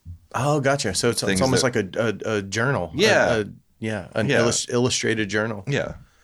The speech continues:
Speaker 1: That's cool.
Speaker 2: Yeah,
Speaker 1: So
Speaker 2: and
Speaker 1: you get
Speaker 2: it's
Speaker 1: to think about, you know, and, and visualize things that you've already done. And,
Speaker 2: Yeah, and
Speaker 1: and
Speaker 2: because
Speaker 1: just
Speaker 2: she's not in a hurry to get dressed and run to work, she's, I mean, she's still having to work from home, but, like,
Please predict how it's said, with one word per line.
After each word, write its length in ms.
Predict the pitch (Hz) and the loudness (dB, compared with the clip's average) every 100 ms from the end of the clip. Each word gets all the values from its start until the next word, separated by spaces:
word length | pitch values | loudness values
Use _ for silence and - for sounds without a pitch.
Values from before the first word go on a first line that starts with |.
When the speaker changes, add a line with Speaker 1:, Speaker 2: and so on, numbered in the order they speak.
| _ | _
Speaker 1:
That's 220 | - 202 - | 0 0 0
cool. 400 | - 107 131 - | 0 0 0 -4
Speaker 2:
Yeah, 200 | - 196 | 0 2
Speaker 1:
So 60 | 95 | 2
Speaker 2:
and 80 | - | 2
Speaker 1:
you 80 | 127 | 4
get 20 | 196 | 4
Speaker 2:
it's 100 | 196 | 4
Speaker 1:
to 120 | 175 | 4
think 260 | - 175 | 2 0
about, 500 | 170 156 170 - - | 2 2 2 0 -6
you 160 | 76 165 | 0 2
know, 220 | 143 139 | 4 4
and, 240 | 131 143 127 | 4 2 2
and 180 | 131 | 2
visualize 640 | 123 165 156 127 127 127 - | 4 4 6 4 6 4 2
things 220 | 139 131 | 0 0
that 60 | 101 | -2
you've 100 | 107 | 0
already 240 | 117 139 | 2 2
done. 360 | 127 110 123 143 - - | 2 2 0 -4 -12 -8
And, 120 | 127 | 0
Speaker 2:
Yeah, 160 | 254 - | 2 4
and 80 | - | 4
Speaker 1:
and 100 | 151 | 4
Speaker 2:
because 160 | 127 | 4
Speaker 1:
just 80 | 175 | 4
Speaker 2:
she's 140 | 202 160 | 4 4
not 160 | 151 | 4
in 80 | 135 | 4
a 60 | 117 | 2
hurry 260 | 123 123 | 2 2
to 60 | 117 | 2
get 180 | 107 92 | 0 0
dressed 300 | 104 101 104 | 0 0 0
and 100 | 98 | 0
run 140 | 92 | 0
to 80 | 87 | 0
work, 640 | 92 143 92 90 - - _ _ _ _ _ _ - - | 2 2 2 0 -4 -18 _ _ _ _ _ _ -20 -10
she's, 420 | - 110 104 98 - | -4 -2 -2 -4 -2
I 40 | |
mean, 120 | 107 | 0
she's 140 | 101 - | 2 2
still 140 | 165 | 4
having 220 | 135 104 | 2 0
to 100 | 95 | -2
work 300 | 85 92 95 - | 0 0 0 -2
from 120 | 76 | -4
home, 480 | 117 107 78 78 71 | 0 0 0 -6 -4
but, 240 | 101 90 | 0 0
like, 300 | 90 85 82 | 2 0 -2